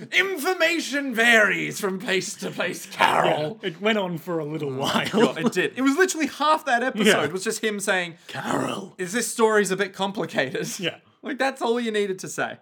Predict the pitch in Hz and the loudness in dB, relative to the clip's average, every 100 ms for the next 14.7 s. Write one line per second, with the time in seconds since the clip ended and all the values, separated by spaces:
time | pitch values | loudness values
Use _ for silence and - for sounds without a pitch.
0 | _ - 170 214 240 - 240 - - 156 | _ -10 -4 -4 -4 -8 -12 -12 -4 0
1 | 160 160 156 165 165 160 _ _ 143 196 | 2 2 -2 -8 -14 -18 _ _ -2 0
2 | 247 226 202 196 175 175 185 175 160 151 | 2 2 2 0 -4 -6 -4 -4 -4 -6
3 | 143 _ _ 131 139 185 202 147 143 143 | -6 _ _ -8 0 2 0 -2 -6 -2
4 | 165 165 143 143 - 143 135 - 165 151 | -2 -2 -6 -6 -6 -6 -6 -4 -2 -2
5 | 147 143 135 131 120 113 131 165 _ _ | -2 -2 -4 -4 -6 -6 -12 -14 _ _
6 | 208 226 254 254 226 - _ _ _ _ | -2 -2 -4 -4 -4 -8 _ _ _ _
7 | 247 294 320 311 247 269 240 233 311 214 | -4 -2 -2 2 2 4 2 2 2 2
8 | 202 185 214 220 196 147 165 - 185 190 | 0 0 4 4 4 0 -4 -8 -2 0
9 | 190 196 190 160 220 226 - 175 175 156 | 0 -2 -8 -4 -2 -2 -6 -2 0 0
10 | - - 160 160 160 160 160 151 160 165 | -2 -6 -6 -6 -4 -4 -6 -4 -4 -4
11 | 151 143 131 - 165 175 - - 302 247 | -4 -4 -4 -2 -4 -6 -2 0 4 4
12 | 147 156 220 214 - 254 294 247 226 208 | 4 0 -6 -8 -2 0 0 0 0 0
13 | 202 190 180 196 214 196 165 160 160 147 | -2 -2 0 -2 -2 -4 -2 -2 -2 -4
14 | 139 131 127 143 143 165 175 | -4 -4 -6 -8 -2 -2 -2